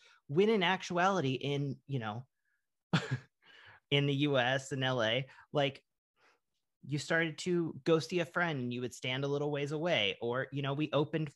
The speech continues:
restaurants for a while and, you know, it just, it felt so false. And, uh, even as, like, a, um, relic of this time period, like, I kept imagining people watching this in a couple of years who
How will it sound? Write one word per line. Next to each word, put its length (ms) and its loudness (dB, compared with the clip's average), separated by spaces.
restaurants 460 0
for 140 -2
a 60 2
while 400 -2
and, 460 -2
you 140 -2
know, 220 0
it 60 0
just, 340 -6
it 220 0
felt 340 0
so 680 0
false. 880 2
And, 520 0
uh, 220 -2
even 260 0
as, 280 -4
like, 340 -6
a, 460 -6
um, 520 -6
relic 640 -2
of 160 -8
this 340 -6
time 300 -2
period, 460 -4
like, 300 -4
I 80 -4
kept 240 -4
imagining 460 -2
people 320 -8
watching 340 -6
this 180 -10
in 60 -12
a 60 -8
couple 260 -10
of 60 -6
years 340 -10
who 200 -10